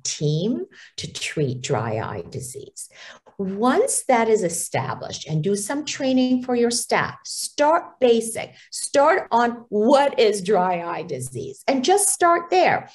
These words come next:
The anatomy of tear film, meibomian glands, on and on, and then go into, like, one step at a time. And Leslie and I will delve into that in a moment. Where do you start?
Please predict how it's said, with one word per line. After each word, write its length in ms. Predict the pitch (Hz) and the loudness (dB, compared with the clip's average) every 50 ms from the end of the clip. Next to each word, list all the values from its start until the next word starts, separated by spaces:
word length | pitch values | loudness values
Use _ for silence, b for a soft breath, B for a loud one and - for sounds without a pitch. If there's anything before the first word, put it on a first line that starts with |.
| B B B | B B B
The 140 | - 208 - | -2 -2 0
anatomy 800 | - 214 220 220 208 208 208 208 208 196 185 180 - - 151 - | 2 0 0 0 0 0 2 0 0 0 -2 -2 -4 -6 -8 -8
of 160 | - - - - _ | -8 -10 -10 -14 _
tear 380 | _ - - - 247 202 202 208 | _ -12 -2 2 4 4 4 2
film, 420 | 202 - - 156 120 98 123 160 | 0 -2 -2 -2 -2 0 -2 -4
meibomian 720 | 151 139 147 147 151 175 175 175 180 196 196 185 180 180 | -4 -2 -2 -2 -2 0 0 0 0 -2 -2 -4 -4 -4
glands, 460 | 170 160 160 151 160 127 127 127 127 B B B B B B _ - | -4 -4 -4 -4 -4 -6 -8 -8 -10 B B B B B B _ -2
on 240 | 196 196 202 220 185 | 0 0 2 2 2
and 100 | 175 165 | 2 0
on, 320 | 147 151 - - - B B B B _ _ | 0 -2 -2 -4 -6 B B B B _ _
and 200 | 220 220 220 226 | 2 2 4 4
then 240 | 247 254 302 349 311 | 2 2 2 0 -2
go 240 | - 302 285 262 262 | -2 0 0 0 2
into, 380 | 254 254 247 - - 254 233 | 0 0 0 -2 -4 -4 -4
like, 240 | 226 208 160 156 - - - | -2 -2 -6 -6 -8 -14 -14
one 840 | 170 156 151 147 147 151 160 156 151 151 160 165 175 208 226 240 247 | -10 -8 -8 -6 -2 0 0 2 2 2 2 2 0 0 0 0 -2
step 460 | - - - - - 175 170 175 - | -2 -4 -6 -4 -2 -2 -4 -2 -2
at 120 | 170 151 156 | -2 0 0
a 160 | 156 156 156 | 0 -2 -4
time. 420 | - 160 160 156 165 196 247 247 B B B B | -6 -8 -6 -2 -2 -2 -4 -4 B B B B
And 140 | - 170 165 | -4 -2 0
Leslie 400 | 165 165 165 165 175 175 170 165 | 0 0 -2 -2 -2 -4 -4 -2
and 140 | 165 170 | -2 -2
I 100 | 156 151 | -2 -2
will 240 | 156 156 156 151 143 | 0 0 0 -2 0
delve 300 | 143 127 123 - 117 - | -2 -2 -2 -2 -4 -4
into 280 | - 294 359 - - 359 - | -6 -6 -8 -8 -10 -8 -4
that 240 | 214 180 175 175 | -2 -2 -2 -4
in 140 | - 139 160 | -6 -6 -6
a 60 | 147 | -6
moment. 460 | 135 139 - - - - 123 127 127 B B B B _ | -6 -8 -8 -8 -6 -6 -6 -6 -6 B B B B _
Where 400 | 190 185 196 202 190 190 190 190 | -6 0 2 2 4 4 0 -2
do 100 | 185 190 | -2 -4
you 160 | 190 190 180 | -6 -4 -4
start? 520 | 180 180 - - - 156 131 92 - - | -4 -6 -8 -4 -2 -2 0 0 -2 -4